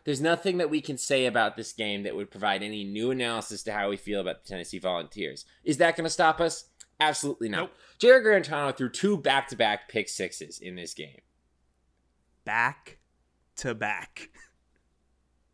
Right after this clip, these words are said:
Speaker 1: I said, here's the funny, the funny part is that I texted Sergio and I said, "Kentucky is about to win this game doing jack bleep word
Speaker 2: Mm-hmm.
Speaker 1: on offense."
Speaker 2: Yep.
Speaker 1: Guess what?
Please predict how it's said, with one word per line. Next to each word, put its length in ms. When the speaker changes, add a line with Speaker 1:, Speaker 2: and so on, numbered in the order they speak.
Speaker 1:
I 220
said, 460
here's 200
the 80
funny, 360
the 120
funny 320
part 380
is 160
that 120
I 120
texted 440
Sergio 460
and 80
I 120
said, 380
"Kentucky 540
is 140
about 240
to 80
win 280
this 160
game 360
doing 460
jack 520
bleep 280
word 280
Speaker 2:
Mm-hmm. 100
Speaker 1:
on 140
offense." 460
Speaker 2:
Yep. 160
Speaker 1:
Guess 260
what? 340